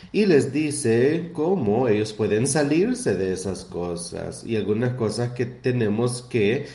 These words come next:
dejar de hacer. Dice, "Si la hierba del campo que hoy es y mañana se echa en el horno, Dios la viste así,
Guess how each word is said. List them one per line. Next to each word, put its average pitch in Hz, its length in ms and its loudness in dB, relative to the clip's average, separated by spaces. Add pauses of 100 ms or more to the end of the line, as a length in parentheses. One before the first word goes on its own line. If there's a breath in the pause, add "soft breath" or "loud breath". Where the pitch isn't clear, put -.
(140)
dejar 101 540 -2
de 120 100 2
hacer. 151 420 0 (760)
Dice, 135 760 0 (480 loud breath)
"Si - 200 0
la 143 120 8
hierba 180 360 4
del 160 140 0
campo 165 460 0
que 135 160 4
hoy 131 340 6
es 127 220 4
y - 20 2
mañana 110 480 4
se 120 220 2
echa 120 180 0
en 110 60 4
el 107 160 4
horno, 117 400 6
Dios 98 400 2
la 123 120 6
viste 131 380 2
así, 160 640 0